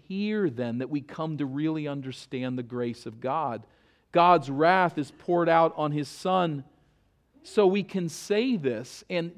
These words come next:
say so with truthfulness and say so with thanksgiving. God both hates us and loves us.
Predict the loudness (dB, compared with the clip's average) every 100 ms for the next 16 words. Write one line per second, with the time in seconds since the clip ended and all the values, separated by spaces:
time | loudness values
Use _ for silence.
0 | -16 -6 -2 0 -2 -6 -6 -4 -4 -6
1 | _ -2 -2 -2 -6 -16 -8 -4 -4 -4
2 | -6 -6 -6 -8 -14 -20 _ _ _ -4
3 | -2 -4 -6 -4 -2 -2 -2 -2 2 0
4 | 0 -4 -4 -6 -6 -4 -2 -4 -2 0
5 | 2 2 0 0 0 0 -4 -6 -4 -4
6 | -2 -2 -2 -4 -2 0 0 -2 -8 -10
7 | -16 -20